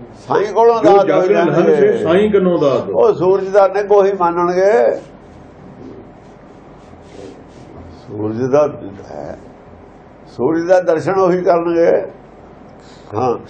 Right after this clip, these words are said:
Speaker 1: ਗਿਆਨ ਕੋਲੋਂ ਦਾ-, ਦਾਤ ਗਿਆਨ ਦੀ ਉਹ ਹੈ, ਗਿਆਨ ਫਲ ਹੈ ਨਾ। ਉਹ ਜਿਹੜਾ ਗਿਆਨ ਫਲ ਹੈ, ਜਿਹੜਾ ਫਲ ਹੈ, ਉਹੀ ਦਾਤ ਹੈ। ਉਹ ਕਹਿੰਦੇ ਵੀ ਜਿਹੜੇ ਫਲ ਪਿੱਛੇ ਰਾਤ ਮਿਲਣਾ,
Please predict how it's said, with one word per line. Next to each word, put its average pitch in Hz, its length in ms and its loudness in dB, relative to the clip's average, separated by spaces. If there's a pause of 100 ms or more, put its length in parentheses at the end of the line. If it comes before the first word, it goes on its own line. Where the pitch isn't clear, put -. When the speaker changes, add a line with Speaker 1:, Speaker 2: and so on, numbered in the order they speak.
(340)
Speaker 1:
ਗਿਆਨ 175 360 2
ਕੋਲੋਂ 175 260 2
ਦਾ-, 147 240 2 (440)
ਦਾਤ 139 260 2
ਗਿਆਨ 127 320 0
ਦੀ 131 160 -2
ਉਹ 135 180 4
ਹੈ, 196 180 2
ਗਿਆਨ 165 280 0
ਫਲ 156 220 2
ਹੈ 165 100 4
ਨਾ। 185 440 2 (800)
ਉਹ 196 140 2
ਜਿਹੜਾ 196 200 4
ਗਿਆਨ 156 400 2
ਫਲ 143 360 2
ਹੈ, 175 60 2
ਜਿਹੜਾ 185 160 2
ਫਲ 151 400 2
ਹੈ, 185 280 0
ਉਹੀ 170 300 0
ਦਾਤ 160 300 4
ਹੈ। - 180 -6 (1800)
ਉਹ 190 160 0
ਕਹਿੰਦੇ 202 360 2
ਵੀ 208 140 -2
ਜਿਹੜੇ 214 220 0
ਫਲ 160 360 2
ਪਿੱਛੇ 180 380 -2
ਰਾਤ 156 280 2
ਮਿਲਣਾ, 165 680 0